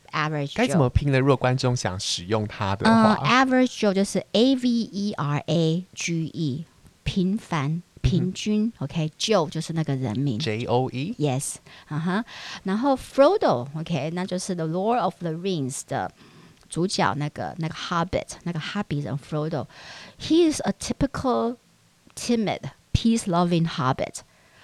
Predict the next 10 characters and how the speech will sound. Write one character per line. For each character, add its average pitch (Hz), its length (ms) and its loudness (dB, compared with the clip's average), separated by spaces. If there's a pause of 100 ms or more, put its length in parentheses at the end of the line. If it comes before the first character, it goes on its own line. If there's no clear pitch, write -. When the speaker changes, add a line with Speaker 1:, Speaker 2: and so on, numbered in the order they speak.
(140)
Speaker 1:
他 330 160 2
就 466 140 0
是 392 120 2
很 220 280 2
timid， 233 480 0 (120)
很 160 140 -6
胆 170 240 0
小 139 260 2
啊， 76 280 -2 (460)
and 156 200 -2